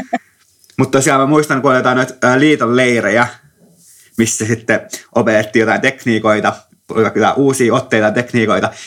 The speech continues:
ja sit siellä oli just niinku, ää, oli aika monta seuraa, jotka pitkään vielä nousi vasemmalle. Et just esimerkiksi G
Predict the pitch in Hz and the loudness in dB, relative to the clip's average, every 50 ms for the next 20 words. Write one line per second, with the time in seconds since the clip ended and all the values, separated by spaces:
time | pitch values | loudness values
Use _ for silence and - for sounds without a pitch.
0 | - - 127 135 127 - - 127 117 117 113 120 120 120 - - 113 104 101 110 | -6 -2 0 0 0 0 0 0 0 0 0 0 -2 -2 -2 -2 -2 -2 0 -2
1 | 110 - - - - _ _ _ _ - 113 113 110 107 107 - - _ _ _ | -4 -4 -6 -16 -20 _ _ _ _ -2 0 2 2 0 -2 -4 -10 _ _ _
2 | _ - - - 151 170 180 185 208 226 254 247 220 - 127 - 160 131 - 117 | _ -4 0 0 2 2 2 0 0 0 0 0 0 -2 -2 0 0 0 2 2
3 | 117 104 101 214 - 120 - 123 123 - - 95 92 101 98 104 104 95 98 - | 0 0 -2 -4 -4 -4 -4 -4 -4 -2 -2 -2 0 0 0 -2 -2 -2 -2 -2
4 | - 98 101 - 98 98 98 90 90 90 85 90 107 110 - - 110 110 107 - | -2 -2 -2 -2 -2 -2 -2 -2 -2 -2 -2 -2 -2 -4 -4 -4 -4 -4 -4 -4
5 | - 107 | -2 -2